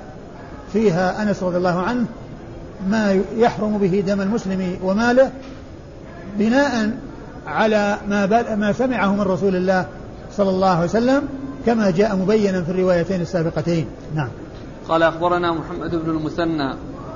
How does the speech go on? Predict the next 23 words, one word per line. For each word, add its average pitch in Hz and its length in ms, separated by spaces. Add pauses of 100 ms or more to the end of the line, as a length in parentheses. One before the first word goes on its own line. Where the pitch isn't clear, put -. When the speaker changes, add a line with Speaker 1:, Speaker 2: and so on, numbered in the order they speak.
(120)
Speaker 1:
أخبرنا 220 280
محمد 226 320
بن 226 60
المثنى 220 360
هو 208 480
العنزي 185 640
أبو 175 160
موسى 190 540
الملقب 196 420
الزمن 175 400 (440)
البصري، 180 560
ثقة، 208 260 (720)
أخرج 202 280
له 202 120
أصحاب 202 240
الكتب 190 240
الستة، 226 340
بل 214 140
هو 196 120
شيخ 226 280
لأصحاب 196 380
الكتب 175 200
الستة. 180 340